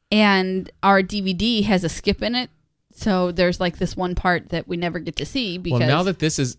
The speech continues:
Speaker 2: now that this is coming out, as soon as this is done, they'll have a Blu-ray of
Speaker 1: Uh, box set.
Speaker 2: uh, box set.
Speaker 1: Yeah.
Speaker 2: Yeah.
Speaker 1: So that's what we need to look at. But,
Speaker 2: Yeah.
Speaker 1: um,
Speaker 2: And, and hopefully they'll have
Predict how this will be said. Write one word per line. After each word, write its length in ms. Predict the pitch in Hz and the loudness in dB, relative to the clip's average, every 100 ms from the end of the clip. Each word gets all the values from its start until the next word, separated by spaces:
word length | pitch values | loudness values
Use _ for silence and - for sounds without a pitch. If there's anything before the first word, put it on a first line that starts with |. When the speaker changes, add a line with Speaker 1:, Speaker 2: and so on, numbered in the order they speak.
| - | -6
Speaker 2:
now 220 | 123 135 175 | 0 2 4
that 180 | 170 | 2
this 180 | 143 139 | 2 0
is 120 | 139 | 0
coming 280 | - 143 127 | 0 0 2
out, 360 | 113 127 - - - | 2 0 -4 -8 -4
as 100 | 104 | -2
soon 280 | - 147 156 | 0 0 2
as 180 | 123 | 0
this 240 | 113 120 135 | 0 0 0
is 100 | 110 | 0
done, 380 | 120 123 131 117 | 0 2 0 2
they'll 160 | 113 | 2
have 300 | 113 110 98 | 2 2 2
a 100 | 101 | 0
Blu-ray 800 | 92 104 107 113 104 95 90 85 - - | -2 2 4 4 4 4 4 2 -2 0
of 400 | 95 90 87 - | 2 4 2 0
Speaker 1:
Uh, 20 | |
box 280 | 170 - - | -2 -2 -4
set. 200 | 170 - - | -6 -6 -16
Speaker 2:
uh, 80 | - 196 | -14 -4
box 340 | 208 101 - | 0 0 0
set. 260 | 78 67 - | -2 -2 -6
Speaker 1:
Yeah. 200 | 156 - - - - | -12 -12 -14 -20 -14
Speaker 2:
Yeah. 360 | - 71 - 110 _ - | -10 -8 -10 -16 _ -10
Speaker 1:
So 160 | 180 - - | -10 -12 -8
that's 240 | 170 - | -8 -6
what 100 | - | -10
we 100 | 170 | -8
need 220 | 151 156 | -8 -6
to 140 | 160 120 | -6 -8
look 180 | 160 | -6
at. 220 | 156 123 _ _ | -4 -4 _ _
But, 180 | 147 160 - | -8 -6 -4
Speaker 2:
Yeah. 180 | 190 160 | 0 0
Speaker 1:
um, 240 | 156 180 - - _ _ _ _ - | -2 -10 -12 -20 _ _ _ _ -2
Speaker 2:
And, 260 | 101 101 - | 2 2 0
and 180 | 107 98 | 0 2
hopefully 340 | 113 123 107 | 2 0 0
they'll 140 | 101 95 | 0 0
have 500 | 95 95 90 - | 0 0 -2 -8